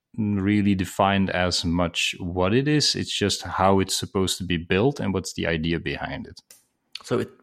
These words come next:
Speaker 2: I, I can look at it as a s-, is a collection of possible instructions that a C P U can execute.
Speaker 1: Yeah,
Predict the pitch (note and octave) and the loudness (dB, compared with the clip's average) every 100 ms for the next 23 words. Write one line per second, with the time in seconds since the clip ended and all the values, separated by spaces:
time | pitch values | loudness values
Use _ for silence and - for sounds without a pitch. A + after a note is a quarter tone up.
0 | - - A#2+ C3+ A#2 B2 A#2+ A2+ G#2+ G#2 | -14 -8 -4 -2 0 2 4 4 2 0
1 | G2+ - - - G#2+ G#2+ - G#2 G2+ A#2+ | -4 -4 -6 -6 -8 -8 0 2 4 4
2 | - B2 A2+ A#2 G#2 G2+ - _ - A2+ | 0 -4 -4 -2 -2 -2 -10 _ -2 -2
3 | - G#2+ G#2+ A2 G2 - G#2+ - A2 G2 | 0 -2 -2 -2 -4 -4 -4 -2 -4 -2
4 | G2+ G2 - G#2 - F#2+ G2 F#2 F2+ - | -2 -2 -2 -4 -4 -4 -2 -2 -4 -6
5 | - E2+ - - _ _ _ _ _ - | -8 -10 -10 -20 _ _ _ _ _ -2
6 | C#3 | -2